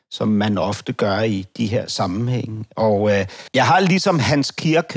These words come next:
øh, forfatteren af romanen Fiskerne, så har jeg en kæmpestor kærlighed til de her fiskere, ikke? Fordi der er noget, der er noget uforløjet i deres, øh, øh, eksistens, hvorimod den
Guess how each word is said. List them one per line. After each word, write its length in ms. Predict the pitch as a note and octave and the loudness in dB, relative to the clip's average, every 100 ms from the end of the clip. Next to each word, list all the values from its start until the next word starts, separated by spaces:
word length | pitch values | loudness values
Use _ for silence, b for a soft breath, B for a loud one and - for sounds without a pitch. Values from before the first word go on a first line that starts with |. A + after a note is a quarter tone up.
| - | 0
øh, 140 | B2+ A2+ | 0 2
forfatteren 600 | B2 - A#2+ C3+ D#3+ C3+ | -2 0 0 2 0 0
af 160 | A#2 | 0
romanen 580 | A#2 A#2+ D3+ - D3 C#3 | 0 0 0 -2 -6 -4
Fiskerne, 500 | - B2+ - B2 B2 | -2 -2 -2 -2 -2
så 140 | - C3+ | -2 -2
har 260 | D#3+ D3+ | 0 0
jeg 200 | B2+ C3 C#3 B B | 2 0 -2 B B
en 180 | - C3+ | -2 -2
kæmpestor 800 | - - C#3+ C#3 D#3+ - D3 - - | -2 0 0 0 -4 -2 -4 -4 -2
kærlighed 640 | - E3+ G3 G3 C#3+ A2+ - | 2 2 2 0 0 -4 -6
til 200 | - B2 | -6 -2
de 80 | A#2+ | -2
her 180 | G#2 G2+ | -2 -4
fiskere, 600 | - G#2+ - - G#2+ C#3 | -4 -4 -4 -8 -6 -4
ikke? 120 | G3 B B B | -4 B B B
Fordi 240 | - D3 E3 | -6 -2 0
der 120 | F3 | 2
er 160 | D3+ E3 | 4 4
noget, 440 | F#3 E3+ D3 A#2+ B B B B B - | 4 4 2 0 B B B B B -2
der 60 | C#3+ | 2
er 40 | |
noget 200 | D#3 F3 - | 2 2 2
uforløjet 1040 | A#3 A3 - D#3 B2+ B2+ E3+ D#3 C#3+ A#2 G#2 - | 2 2 2 0 2 4 4 2 0 -2 -6 -4
i 80 | C3 | -4
deres, 480 | A#2 A#2 G2+ F#2 - | 0 0 0 -2 -2
øh, 240 | A#2 G#2 G2 F#2 - _ - | -2 0 -2 -6 -12 _ -4
øh, 60 | B2+ A2+ | 0 0
eksistens, 720 | A#2 - B2+ - F3 F2 - | -2 -4 -6 -2 -4 -4 -2
hvorimod 560 | C#3 C3 C3+ C3+ B2+ | 0 2 2 2 2
den 400 | - C#3 A#2+ A2+ | 0 0 2 0